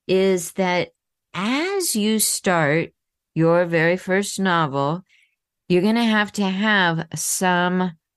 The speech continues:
great concept, some wonderful idea. And it can be far out there,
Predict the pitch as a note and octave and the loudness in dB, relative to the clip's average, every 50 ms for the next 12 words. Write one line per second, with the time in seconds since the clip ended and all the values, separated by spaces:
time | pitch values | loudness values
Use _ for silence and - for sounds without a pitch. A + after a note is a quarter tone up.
0 | _ _ _ - D3+ C3+ D#3 E3 E3+ E3+ F#3 F#3 E3+ C#3+ A2+ G#2 _ _ _ _ | _ _ _ -10 -6 -2 2 2 4 4 4 2 2 0 0 -4 _ _ _ _
1 | _ - - - E3 E3 D#3+ D#3 D#3 D3 - - - C#3 - - - _ - - | _ -12 -6 -2 0 0 0 0 0 -2 -4 -2 -2 -4 -4 -4 -8 _ -20 -20
2 | - _ _ _ _ _ _ _ _ - - - A3 G#3+ G3+ G3 F#3+ E3+ - - | -20 _ _ _ _ _ _ _ _ -8 -4 -2 0 2 2 2 0 0 0 -2
3 | D3 D3 D3+ E3 F3+ F#3+ G#3+ A3+ A#3 A#3 A#3 A#3 A3+ G#3 - - G3 F#3 F3 F3 | -2 0 0 2 2 2 2 2 0 0 0 0 -2 -2 -4 -2 0 2 4 4
4 | E3+ E3+ E3 - - - D#3+ D3+ D#3 D#3+ C#3+ C3+ - D#3 E3 E3 D3 C3+ A#2+ - | 4 2 2 0 -2 -2 0 0 2 0 0 0 2 2 2 4 2 0 -2 -2
5 | - _ - - - - _ _ - - F#3 F#3 F#3 E3+ - - F3+ B3+ D#4 - | -6 _ -20 -20 -20 -20 _ _ -4 -2 0 0 0 -2 0 2 2 2 2 0
6 | - - A#4+ A4 D#4 G3 F3 F3 E3 D#3+ - - - - - G3 F3+ E3 E3 E3+ | -2 -2 0 2 2 4 4 4 2 2 -2 -6 -10 -4 0 2 4 4 4 4
7 | E3 E3 E3 E3 D#3+ - - _ _ _ - - D3+ D3 D3 C#3 _ - C3+ B2 | 4 4 2 2 0 -2 -4 _ _ _ -6 -4 -4 -4 -4 -6 _ -6 -6 -4
8 | F2+ - D2+ - - | -4 -6 -8 -12 -16